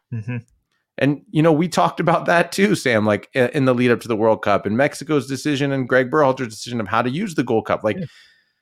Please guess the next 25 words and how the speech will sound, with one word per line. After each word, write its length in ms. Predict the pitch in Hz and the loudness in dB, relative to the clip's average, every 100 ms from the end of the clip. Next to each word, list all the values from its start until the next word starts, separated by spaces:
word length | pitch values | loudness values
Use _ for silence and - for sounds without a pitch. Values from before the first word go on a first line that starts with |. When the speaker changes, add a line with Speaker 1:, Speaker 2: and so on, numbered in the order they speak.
| _ _ _ | _ _ _
Speaker 2:
those 280 | 151 226 185 | 2 2 0
things 460 | 233 220 175 147 _ _ - | -4 -2 -4 -8 _ _ -6
can 140 | 165 | -4
have 280 | 135 165 156 | 0 0 0
an 80 | 165 | 0
influence. 480 | 185 - 95 - | -2 -6 -10 -10
So 400 | - 160 151 139 - - - | 0 4 4 2 -4 -20 -4
it's 140 | 254 196 | -2 2
just 200 | 254 - | 0 4
frustrating 400 | 135 - 127 131 | 2 4 2 4
to 60 | |
me 120 | 131 | 2
just 180 | 127 143 | 0 -2
'cause 100 | 175 | -2
it 140 | 170 - | -4 -4
feels 380 | 190 196 175 147 | 2 4 4 4
like 200 | 156 151 | 2 2
it's 180 | 107 | -4
like, 380 | 127 127 110 - _ _ _ _ _ _ _ _ _ _ _ _ _ _ _ _ _ - | 0 2 0 -6 _ _ _ _ _ _ _ _ _ _ _ _ _ _ _ _ _ -2
again, 320 | 139 151 147 | 2 4 6
I 100 | 135 | 4
just 160 | 120 - | 2 0
feel 120 | 151 | 2
like 220 | 135 98 | 2 0
maybe 640 | 123 127 120 120 117 - | -2 0 2 0 0 -4